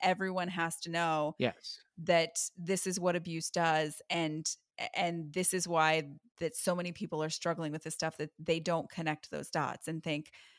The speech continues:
Speaker 1: 'This is happening in my life because somebody sexually abused me when I was five or six,' you know?"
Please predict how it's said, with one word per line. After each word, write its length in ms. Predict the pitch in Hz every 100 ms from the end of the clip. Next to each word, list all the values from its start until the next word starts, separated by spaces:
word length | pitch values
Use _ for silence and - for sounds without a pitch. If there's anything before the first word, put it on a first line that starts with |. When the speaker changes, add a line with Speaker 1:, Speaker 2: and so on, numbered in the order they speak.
| _ _
Speaker 1:
'This 320 | - 160 185 180
is 100 | -
happening 360 | 165 160 165
in 80 | 160
my 120 | 156
life 260 | 151 156 -
because 400 | 160 160 156 -
somebody 400 | - 180 170 165
sexually 380 | 160 156 - 160
abused 240 | 160 156 143
me 80 | 143
when 140 | 151
I 80 | 147
was 180 | 151 -
five 300 | - 147 143
or 80 | 156
six,' 400 | - - - -
you 120 | 156
know?" 240 | 147 143